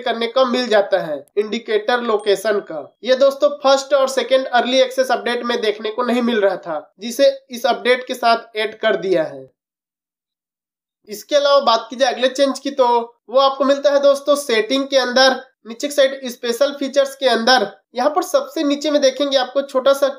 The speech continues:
किड्स मोड का ऑप्शन देखने को मिलता है। यहाँ पर दोस्तों किड्स मोड में जाने के लिए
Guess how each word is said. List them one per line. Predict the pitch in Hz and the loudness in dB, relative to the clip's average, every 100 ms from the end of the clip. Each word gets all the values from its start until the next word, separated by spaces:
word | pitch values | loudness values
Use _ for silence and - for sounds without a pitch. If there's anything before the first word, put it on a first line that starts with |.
| - _ - | -12 _ -6
किड्स | 269 277 | -6 -4
मोड | 262 254 254 | 0 2 2
का | 277 | 0
ऑप्शन | 269 220 - 247 | 2 2 0 -2
देखने | 240 233 233 | -2 -2 -2
को | 240 | -2
मिलता | 247 214 233 247 | 0 -2 2 2
है। | 214 156 - _ - | 2 -2 -6 _ -4
यहाँ | 226 285 | -2 0
पर | 302 | 0
दोस्तों | 254 254 294 | 2 2 0
किड्स | 294 294 285 302 | -2 -4 -4 0
मोड | 285 277 | 2 4
में | 277 233 | 2 2
जाने | 214 240 | 2 2
के | 254 | 0
लिए | 262 254 254 | 0 4 2